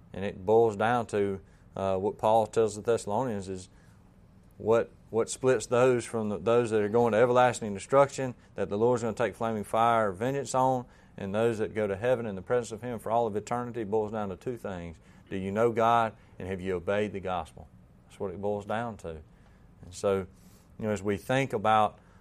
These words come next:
uh, our life being, uh, but a vapor, our life is so short, uh, and us being need, need to be reminded of the things that are eternal,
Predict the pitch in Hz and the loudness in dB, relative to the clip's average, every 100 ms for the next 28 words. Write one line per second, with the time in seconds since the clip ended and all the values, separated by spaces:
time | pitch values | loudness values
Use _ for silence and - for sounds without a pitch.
0 | - - 101 101 95 87 - 104 98 107 | -12 -4 0 0 0 -2 -4 -2 2 6
1 | 131 120 - 110 104 98 90 - - - | 6 4 -2 -4 -4 -6 -10 -16 -20 -8
2 | 101 98 87 113 117 117 123 117 87 87 | -2 -2 2 2 2 4 2 2 -6 -10
3 | - - - - 98 95 101 113 - 98 | -14 -20 -20 -8 -2 2 4 2 0 -8
4 | 107 - - 127 131 - - - - - | -10 -8 0 2 2 -2 -14 -20 -20 -14
5 | 95 98 95 92 92 104 101 98 - - | -6 -4 -4 -4 -6 -6 -6 -8 -12 -4
6 | 110 113 - 98 95 107 107 110 113 78 | 0 0 -4 -10 -4 -2 -2 -2 -4 -6
7 | 85 110 120 113 113 101 95 - 101 117 | -6 -4 -4 -4 -6 -6 -8 -14 -2 0
8 | 110 98 98 120 123 117 101 101 92 98 | 0 0 2 2 2 -2 -6 -8 -10 -6
9 | 113 113 110 - 104 98 - - - - | -4 -4 -4 -2 -2 -2 -8 -20 -14 -2
10 | 110 104 - 127 117 87 | -2 -2 -2 0 0 -2